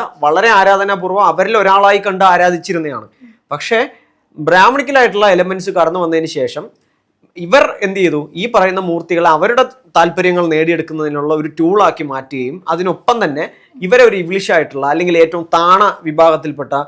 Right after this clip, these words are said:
ആ, ദൈവങ്ങളായി ചിത്രീകരിക്കുകയും ചെയ്തിട്ടുണ്ട്. ഇപ്പൊ നമുക്ക് കാണാം, നമ്മളിപ്പോ,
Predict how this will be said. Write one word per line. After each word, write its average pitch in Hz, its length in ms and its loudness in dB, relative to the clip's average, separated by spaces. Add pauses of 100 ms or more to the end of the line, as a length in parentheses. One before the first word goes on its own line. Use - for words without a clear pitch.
(320)
ആ, 139 400 2 (120)
ദൈവങ്ങളായി 165 580 2
ചിത്രീകരിക്കുകയും 160 640 -4
ചെയ്തിട്ടുണ്ട്. 135 360 -8
ഇപ്പൊ 165 200 -18
നമുക്ക് 254 240 -6
കാണാം, 214 300 -2
നമ്മളിപ്പോ, 208 580 -6